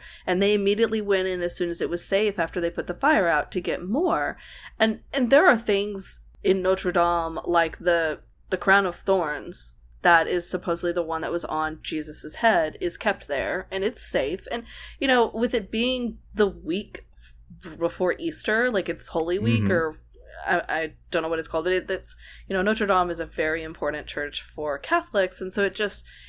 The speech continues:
Speaker 1: you know, it's, it was heartbreaking on a whole nother level like that as well.
Speaker 2: Oh, yeah.
Speaker 1: But they're rebuilding. Like,
Speaker 2: Yes.
Speaker 1: um, millions of euro have already been donated, and,
Speaker 2: Mm-hmm.
Speaker 1: um, you know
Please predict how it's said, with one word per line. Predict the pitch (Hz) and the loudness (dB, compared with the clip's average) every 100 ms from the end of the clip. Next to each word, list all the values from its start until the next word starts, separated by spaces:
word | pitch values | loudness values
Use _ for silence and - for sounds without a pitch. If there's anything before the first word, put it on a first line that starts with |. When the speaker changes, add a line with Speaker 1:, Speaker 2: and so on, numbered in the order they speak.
| - | -2
Speaker 1:
you | |
know, | 202 202 | 4 4
it's, | 202 - | 2 -6
it | 190 | -6
was | 208 | -2
heartbreaking | - 214 202 185 190 175 | 4 4 4 -2 -2 -2
on | |
a | 160 | -2
whole | - 170 | 0 0
nother | 156 147 | 0 -4
level | 143 139 127 | -6 -6 -4
like | 120 - | -4 -2
that | 87 | -4
as | 80 - | -4 -4
well. | 127 107 101 | -2 2 6
Speaker 2:
Oh, | 107 | 6
yeah. | 82 80 - - - - | 6 2 -2 -6 -2 0
Speaker 1:
But | 175 | 4
they're | 196 208 | 4 4
rebuilding. | 220 208 170 - - - - - - - - | 2 2 0 -2 -10 -12 -18 -20 -20 -20 -8
Like, | - 175 160 - | 2 2 2 -8
Speaker 2:
Yes. | - 101 - - - - - | 2 2 2 -6 -12 -8 2
Speaker 1:
um, | 190 175 170 - | 4 4 -2 -8
millions | 190 190 196 196 196 | -2 4 4 4 0
of | 190 180 | -4 0
euro | 175 170 165 165 170 - | 0 2 2 0 -6 -2
have | 180 - | -2 0
already | - 156 160 165 | 0 0 0 -2
been | 156 151 156 | -2 -4 0
donated, | 226 233 220 226 214 208 196 202 - | 0 2 0 0 -2 -2 -2 -4 -6
and, | 185 175 170 160 160 | -4 -4 -4 -6 -4
Speaker 2:
Mm-hmm. | - | -2
Speaker 1:
um, | 160 160 151 127 170 - - - - - | 0 0 -2 -6 -14 -16 -20 -20 -18 -4
you | 214 | 2
know | 214 208 202 | 4 4 0